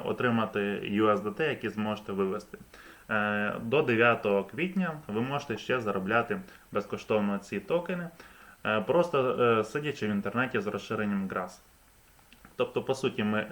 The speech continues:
зареєструвалися, е, включили розширення і десь, е, щось робимо в інтернеті в цьому браузері,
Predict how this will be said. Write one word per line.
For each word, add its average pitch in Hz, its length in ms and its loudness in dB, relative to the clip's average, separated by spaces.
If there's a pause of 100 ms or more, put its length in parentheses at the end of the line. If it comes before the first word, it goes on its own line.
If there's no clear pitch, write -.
зареєструвалися, 165 1040 2 (260)
е, 110 280 -2
включили 104 500 0
розширення 165 640 0 (320)
і 170 160 -4
десь, 143 320 0
е, 104 420 4 (200)
щось - 340 -2
робимо 107 440 2
в 101 40 0
інтернеті 147 560 -2
в 135 80 -8
цьому 139 300 -4
браузері, 127 560 2